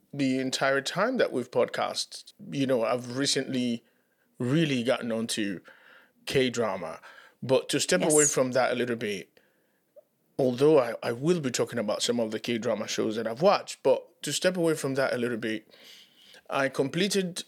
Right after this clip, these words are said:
Speaker 1: the, the last four episodes of one of my favorite series on BritBox, and that is Shakespeare in Hathaway. So the last four episodes for this, uh,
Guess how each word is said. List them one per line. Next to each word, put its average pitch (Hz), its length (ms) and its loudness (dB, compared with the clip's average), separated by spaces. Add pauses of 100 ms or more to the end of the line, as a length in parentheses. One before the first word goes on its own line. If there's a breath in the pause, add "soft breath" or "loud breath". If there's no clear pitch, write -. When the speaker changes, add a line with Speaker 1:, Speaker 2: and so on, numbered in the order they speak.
Speaker 1:
the, 131 720 -4 (720)
the 135 220 -2
last 147 360 2
four 156 400 6
episodes 135 500 0
of 123 160 -4
one 131 120 2
of - 120 -2
my 113 140 -2
favorite 127 400 -2
series 127 540 0
on 127 200 -2
BritBox, 110 640 0 (600 loud breath)
and 127 480 2
that 131 400 0
is 120 640 -2
Shakespeare 131 540 -2
in 113 100 -4
Hathaway. 113 680 -4 (1200 loud breath)
So 139 160 2
the 139 100 6
last 139 220 2
four 147 200 6
episodes 131 540 0
for 139 360 0
this, 127 360 -2
uh, 131 80 2